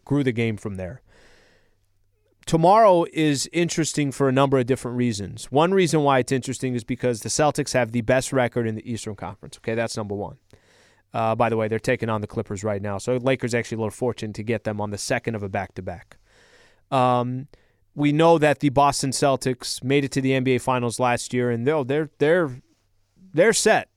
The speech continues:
I mean, they're, they're trying to get back to the N B A Finals, and for a team that's as young, and I'm talking about, you know, their two main players, Jason Tatum, Jaylen Brown,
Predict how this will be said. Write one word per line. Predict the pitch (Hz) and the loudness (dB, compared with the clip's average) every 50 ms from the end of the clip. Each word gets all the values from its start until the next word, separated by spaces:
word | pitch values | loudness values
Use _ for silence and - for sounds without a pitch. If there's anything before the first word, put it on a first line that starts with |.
| _ - | _ -4
I | 131 | -2
mean, | 135 135 131 | 0 2 4
they're, | 143 165 165 139 | 4 4 2 4
they're | 135 156 175 180 | 2 2 2 4
trying | - - 180 170 156 151 | 2 2 2 4 4 2
to | 147 131 | 2 2
get | 139 151 156 - 135 127 | 2 2 2 0 0 0
back | 143 151 170 - | 2 2 2 0
to | - 160 | -2 -4
the | 151 147 151 | -2 0 0
N | 147 143 | 0 0
B | 143 139 131 | 2 0 0
A | |
Finals, | - - 143 135 131 123 120 117 113 104 - - - - - - - _ _ _ _ - | 2 2 2 2 2 2 0 -2 -2 -4 -8 -12 -14 -20 -20 -20 -20 _ _ _ _ -4
and | 131 131 131 127 123 | -2 0 0 0 -2
for | - - 135 127 | -2 -2 0 0
a | 123 | 0
team | 123 - - 165 165 165 160 151 | 0 0 2 2 2 2 4 4
that's | 139 131 127 123 - - | 4 4 4 2 -2 -6
as | - 135 127 113 110 123 | -4 -4 -4 -2 0 2
young, | 135 143 143 139 131 127 | 2 4 4 4 2 2
and | 123 120 | 0 -2
I'm | 117 113 | -2 0
talking | - 139 131 - 131 123 | 2 0 2 2 -2 -2
about, | 120 123 117 117 120 - - | 0 0 0 0 0 -2 -4
you | 143 127 | -4 -4
know, | 120 117 117 | -4 -2 -2
their | 117 110 | -4 -6
two | - - 151 147 | -4 -4 -2 -2
main | 135 131 127 120 110 | 0 0 -2 -2 -4
players, | - - 139 135 127 120 117 110 - | -2 -2 0 2 2 0 0 -4 -2
Jason | - 139 135 - - 131 120 | 0 0 0 2 0 -6 -4
Tatum, | - 127 127 123 120 117 | -2 -2 0 0 -2 0
Jaylen | 117 127 123 117 113 110 110 | 0 0 2 2 0 -2 0
Brown, | 127 139 139 139 135 131 | 2 2 2 2 0 -2